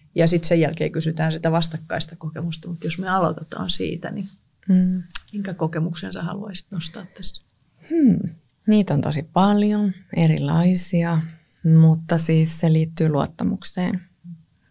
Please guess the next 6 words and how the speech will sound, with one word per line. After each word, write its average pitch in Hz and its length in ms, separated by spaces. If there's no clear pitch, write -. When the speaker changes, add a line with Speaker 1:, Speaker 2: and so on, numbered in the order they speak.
Speaker 2:
Ja, 151 360
ja 160 200
tota, 147 460
mun 160 140
tulee 160 280
nyt 170 160